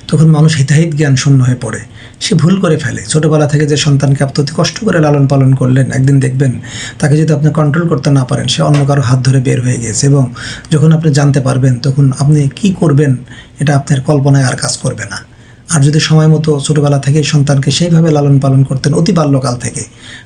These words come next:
লালন পালনের একটা টাইম আছে। আপনি যদি অতি বাল্যকালে সময় না দিয়ে একটু বড় হলে সময় দেন, ততদিনই মেন্টালি সে অন্যের সঙ্গে অ্যাটাচ হয়ে যাবে, আপনি আর তাকে ফেরাতে পারবেন না। কারণ মানুষের মন যদি একবার কোথাও গিয়ে অ্যাটাচ হয়ে যায়, তাকে ফেরানো খুব মুশকিল, তাকে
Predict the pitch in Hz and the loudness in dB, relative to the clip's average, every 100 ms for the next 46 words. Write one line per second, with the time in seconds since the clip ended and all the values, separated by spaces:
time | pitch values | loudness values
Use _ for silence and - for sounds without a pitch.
0 | - 151 156 160 156 156 151 143 160 139 | -2 2 2 2 2 2 0 0 -2 0
1 | 143 135 - 127 135 139 143 147 147 143 | 2 2 0 -2 2 2 2 0 2 2
2 | 143 143 143 143 143 139 135 135 139 139 | 2 2 0 2 2 4 4 2 2 2
3 | 139 135 151 147 143 127 123 117 - - | 4 4 2 2 2 0 -2 -6 -12 -14
4 | - - 160 156 160 160 156 151 160 160 | -14 -4 0 2 4 4 4 2 2 2
5 | 156 147 143 147 147 135 139 139 120 110 | 0 0 0 0 0 0 -2 -2 -4 -6
6 | 104 - - - - 131 143 143 156 143 | -12 -18 -20 -20 -4 0 2 2 0 0
7 | 156 143 - 120 117 110 107 120 131 135 | 0 -2 -2 -4 -6 -6 -8 -4 0 2
8 | 131 143 151 143 143 135 135 127 135 135 | 2 2 2 4 4 4 2 0 -2 -2
9 | 104 139 135 131 - - - - - 139 | 0 2 2 0 -4 -12 -20 -20 -8 -4
10 | 170 - 156 135 127 147 135 139 147 143 | -2 0 0 0 -2 -2 -2 0 0 0
11 | 135 202 202 151 - 139 110 - - 139 | 0 -2 -2 -4 -4 -8 -10 -12 -6 -2
12 | 151 | 0